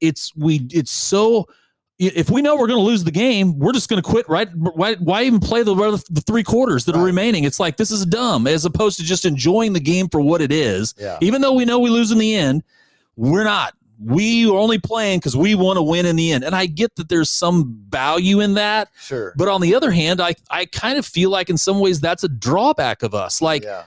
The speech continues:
Speaker 1: why can't we just enjoy the pursuit for what it
Speaker 2: It's
Speaker 1: is?
Speaker 2: really actually good
Speaker 1: <laughs>
Speaker 2: because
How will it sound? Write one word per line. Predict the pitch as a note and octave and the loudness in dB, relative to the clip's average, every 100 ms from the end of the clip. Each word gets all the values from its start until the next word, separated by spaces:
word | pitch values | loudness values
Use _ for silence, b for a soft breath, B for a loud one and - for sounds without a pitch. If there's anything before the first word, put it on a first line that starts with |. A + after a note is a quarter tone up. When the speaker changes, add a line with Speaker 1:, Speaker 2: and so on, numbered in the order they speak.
| - | -4
Speaker 1:
why | C#3+ G#3 | -2 -2
can't | - A#3 G#3+ | -2 -4 -4
we | F#3+ D#3+ | -4 -2
just | F3 - | -2 -2
enjoy | D#3+ B2+ C3+ E3 F3 | -4 -2 0 2 0
the | D#3 | -2
pursuit | C3+ - - D#3+ | -6 -4 -4 -4
for | - C#3 | -4 -2
what | C3 C#3+ | 0 0
it | C3 B2 | 0 0
Speaker 2:
It's | C#3+ G#2 G#2 | 0 0 -2
Speaker 1:
is? | - | -4
Speaker 2:
really | D#3+ | -6
actually | B2+ - - C3 | -10 -10 -12 -12
good | A2 D#3 D3 C#3 - | -4 -2 0 -2 -4
Speaker 1:
<laughs> | - - | -8 -6
Speaker 2:
because | G3 G#3+ G3+ | -4 -2 -2